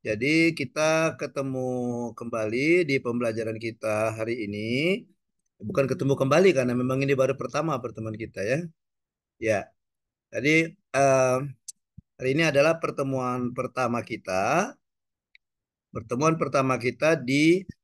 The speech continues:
eh, pembelajaran pelatihan dasar C P N S ya. Baik. Nah, di kelompok enam ini, jadi, eh, adik-adik nanti di kelompok enam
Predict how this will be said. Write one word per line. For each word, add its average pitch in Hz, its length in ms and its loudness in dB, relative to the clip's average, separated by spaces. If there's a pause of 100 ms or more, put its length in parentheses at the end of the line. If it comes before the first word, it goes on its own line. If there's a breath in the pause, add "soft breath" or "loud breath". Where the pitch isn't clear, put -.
(220)
eh, 131 240 2
pembelajaran 131 560 0
pelatihan 127 400 -4
dasar 120 320 -4
C 110 240 -8
P 107 320 -2
N 107 240 -6
S - 640 0
ya. 143 240 2 (720)
Baik. 143 400 0 (400)
Nah, 139 240 0
di 143 80 -2
kelompok 156 640 2
enam 156 320 -4
ini, 139 480 -2 (320)
jadi, 175 480 6
eh, 143 720 0
adik-adik 143 480 -2
nanti 160 240 -6
di 127 160 -8
kelompok 139 320 2
enam 135 160 -4